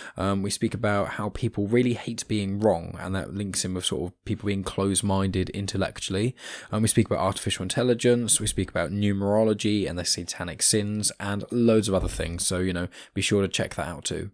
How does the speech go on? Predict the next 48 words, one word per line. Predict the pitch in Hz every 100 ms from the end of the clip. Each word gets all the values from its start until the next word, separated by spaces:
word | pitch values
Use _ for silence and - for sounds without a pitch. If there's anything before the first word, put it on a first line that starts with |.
| _ _ -
In | 156 160
the | 135
coming | - 131 120 110 107
weeks, | 127 156 - - -
um, | 120 110
I've | 110 110 -
got | 113 104
more | 117 110
episodes | 104 113 110 101 95
ready | 98 110 107
to | 104 101
go. | 117 135 139 -
Um, | 101 92
I've | 98
got | - 107
a |
two-parter | - 113 107 - 117 117
with | 120 98 92
Beth | 104 101 -
Crane | 113 104 120
of | 107 107
We | 98
Fix | - - -
Space | - 107 -
Junk | - 113 101
ready | 113
to | 110
go. | 117 123 131 131 -
Um, | 95 90
I've | 87 -
got | -
a | 95
chat | 95 - 104 -
with | - 98 92 101
Heather | - - 110 101 101
Vickery | 98 110 135 147 143
of | - 95 101
the | 98
Brave | 92 - 101 104
Files | - - 107 107 107
podcast, | - 107 - 127 135 135 -
so, | - 85 85 - - - -
um, | 87 90
that'll | 87
be | 80 92
aired | 87 90 90
soon. | - 104 101 120 123 - - - -
Um, | 113 117 113 117